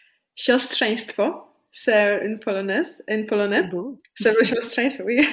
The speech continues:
Speaker 1: Euh, beaucoup de ch, ch, ch, c'est typique pour, pour
Speaker 2: <laughs>
Speaker 1: polonais, oui. Donc, euh, siostrzeństwo, <laughs> pour moi, c'est, hum,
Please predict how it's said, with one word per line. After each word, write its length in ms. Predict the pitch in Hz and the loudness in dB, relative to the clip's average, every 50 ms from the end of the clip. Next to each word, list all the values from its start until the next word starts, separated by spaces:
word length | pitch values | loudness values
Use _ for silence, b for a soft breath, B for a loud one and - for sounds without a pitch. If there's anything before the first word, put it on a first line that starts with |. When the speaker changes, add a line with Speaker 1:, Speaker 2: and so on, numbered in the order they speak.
| B B B 440 370 B - | B B B -4 -4 B 2
Speaker 1:
Euh, 140 | - 214 214 | 4 4 4
beaucoup 280 | 208 226 262 - 277 254 | 4 2 2 2 2 2
de 120 | 208 247 | 2 2
ch, 120 | - - - - - | 2 2 2 2 0
ch, 120 | - 226 208 - | 0 -2 -2 -2
ch, 120 | 202 185 - | -4 -6 -8
c'est 320 | - - 196 196 196 196 | -6 -6 -6 -6 -6 -6
typique 320 | - 233 220 254 220 - - - - _ - | -6 -6 -4 -4 -6 -6 -6 -12 -12 _ -2
pour, 220 | 220 202 240 - - 214 | 0 0 0 0 0 0
pour 220 | 247 262 185 185 | 2 0 0 0
Speaker 2:
<laughs> 40 | - | -2
Speaker 1:
polonais, 360 | 226 220 214 202 196 180 - - 226 | -2 0 0 0 0 -2 -4 -4 -6
oui. 80 | 208 208 B B B B B B B B B | -6 -6 B B B B B B B B B
Donc, 300 | 226 233 233 233 - - - | -4 -2 -2 -2 -4 -2 2
euh, 120 | 208 202 190 - | 4 4 4 4
siostrzeństwo, 880 | - - 392 415 415 - - 330 277 294 285 - - - 208 240 254 254 240 262 262 | 4 4 6 6 6 4 4 4 4 2 2 0 -2 -2 0 0 0 2 2 2 2
<laughs> 200 | 240 - - - | 2 -2 -4 -4
pour 180 | 269 262 - | -4 -4 -4
moi, 280 | 247 220 220 233 254 294 | -4 -4 -2 -2 -2 -2
c'est, 320 | - - - 247 240 240 247 240 - _ _ B B B B B B B B B B B _ - | -2 -2 -2 -2 -2 -2 -4 -6 -8 _ _ B B B B B B B B B B B _ -6
hum, 680 | 220 220 220 220 220 220 220 220 220 220 220 220 220 | -4 -2 -2 0 -2 -2 -2 -2 -2 -4 -4 -6 -10